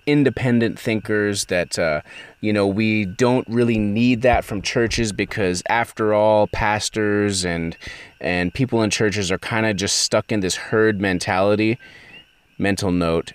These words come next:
Jesus did call us sheep. But anyways, going on, we're, we're stuck in that herd mentality, and we don't have the o-, opportunity to really think clearly. So I'm more of an independent thinker. I'm more of a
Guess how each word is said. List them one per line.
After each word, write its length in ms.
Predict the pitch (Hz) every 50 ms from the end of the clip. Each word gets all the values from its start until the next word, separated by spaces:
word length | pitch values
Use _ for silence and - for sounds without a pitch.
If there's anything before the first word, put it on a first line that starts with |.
| - 98
Jesus 360 | 90 95 98 92 92 90 85
did 240 | 85 92 92 87 -
call 260 | - 92 90 87 82
us 100 | 80 -
sheep. 420 | - - - - 90 82 87 - - - - - - - - - - - _ -
But 120 | 107 104
anyways, 440 | 107 107 110 107 98 101 95 92 85 87
going 320 | 107 104 101 98 98 98
on, 220 | 98 95 95 95
we're, 200 | 95 101 98 98 110
we're 160 | 117 117 107
stuck 400 | - - - - 143 131 123 -
in 140 | 135 123 120
that 340 | 117 113 110 - - - - _ _ _ _ _ _ -
herd 440 | - - - 151 135 135 139 123 120
mentality, 960 | 120 113 113 104 - 117 110 110 110 110 110 104 110 107 107 104 104 87
and 340 | - 90 95 92 90 90 82 - - - - - - - - _ _ _ _ - -
we 160 | - 113 120
don't 240 | 113 127 131 127 98
have 260 | - 135 127 135 107
the 100 | 104 113 - -
o-, 140 | 107 113 - _ -
opportunity 640 | 117 117 - 113 - - - 143 123 123 117 110 107
to 100 | 95 104
really 240 | 98 107 101 98 87
think 340 | - - - 117 98 - -
clearly. 640 | - - - 123 120 123 127 131 135 139 139 151 - _ _ - _ -
So 220 | - - 113 110 -
I'm 160 | 127 143 156
more 260 | 160 156 156 151 147 139
of 80 | 110
an 140 | 110 95 - -
independent 680 | 127 135 139 131 123 - - 131 123 123 120 110 - -
thinker. 480 | - 117 113 110 - 117 110 110 -
I'm 180 | - - 107 110
more 340 | 113 117 117 117 113 110 104
of 180 | 101 92 87 - -
a 400 | - 92 95 92 90 87 87 87